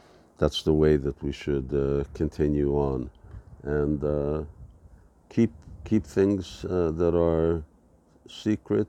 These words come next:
secret, and other things, uh,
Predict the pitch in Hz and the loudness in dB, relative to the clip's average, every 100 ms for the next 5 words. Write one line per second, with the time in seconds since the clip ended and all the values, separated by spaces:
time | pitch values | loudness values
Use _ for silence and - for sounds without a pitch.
0 | - - 101 101 - 107 110 - _ _ | -8 -6 -4 -4 0 0 0 -6 _ _
1 | _ - - 90 87 90 90 85 - 87 | _ -20 -6 -4 0 0 0 -2 0 2
2 | 87 82 76 - - - _ _ _ _ | 2 -2 -8 -18 -20 -20 _ _ _ _
3 | - 78 78 76 73 73 | -16 -4 -2 0 0 -2